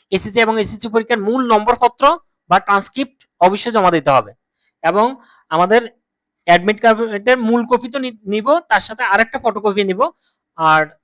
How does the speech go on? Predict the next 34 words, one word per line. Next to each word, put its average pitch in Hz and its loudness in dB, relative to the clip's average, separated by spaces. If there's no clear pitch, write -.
এমনি 226 0
normally 240 0
ছবি, 196 -2
ছবি 208 -4
আমরা 226 -4
চার 233 -4
কপি 233 0
নিব, 254 -6
চার 208 -2
কপি 220 -4
ছবি 214 -4
আমাদের 202 -6
পাসপোর্ট - -4
সাইজের 196 0
ছবি 175 -8
নিতে 170 -6
হবে। 202 -2
আর 156 -2
কো-, - -20
যারা 170 2
কোটাতে 254 0
ভর্তি 233 0
হবে 151 2
তাদের 185 0
ক্ষেত্রে 233 -8
অবশ্যই 220 -2
কোটার 208 -4
ডকুমেন্টস, 233 -2
মেইন 214 0
কোটার 202 -2
যে 175 -2
ডকুমেন্টসটা, 214 -4
সনদপত্র 185 -6
যেটা 208 0